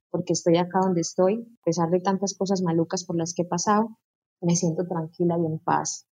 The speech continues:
Llego a mi casa muy feliz a ver a mi mamá, porque en medio de todo, ella me ama. Por eso yo me siento invencible, porque mi mamá me ama.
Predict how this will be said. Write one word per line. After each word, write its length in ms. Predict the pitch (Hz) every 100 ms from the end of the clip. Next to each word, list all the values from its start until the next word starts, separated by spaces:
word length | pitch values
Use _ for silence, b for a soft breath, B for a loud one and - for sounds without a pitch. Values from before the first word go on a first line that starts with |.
| -
Llego 280 | 180 180
a 40 | 185
mi 140 | 185
casa 300 | 180 170 170
muy 180 | 180 185
feliz 640 | 185 180 185 175 - - _ _ _ -
a 60 |
ver 160 | 165 170
a 60 |
mi 100 | 180
mamá, 260 | 175 160 165
porque 220 | 185 180
en 100 | 170
medio 300 | 165 165 175
de 100 | 202
todo, 300 | 175 175 160 156 _
ella 240 | 170 160
me 160 | 156 170
ama. 320 | 147 143 165 - _ _
Por 160 | - 180
eso 160 | 185 202
yo 140 | 220
me 100 | 233
siento 260 | 233 226 233
invencible, 580 | 202 175 190 165 156
porque 260 | 180 175 175
mi 100 | 170
mamá 180 | 160 156
me 140 | 175
ama. 200 | 190 214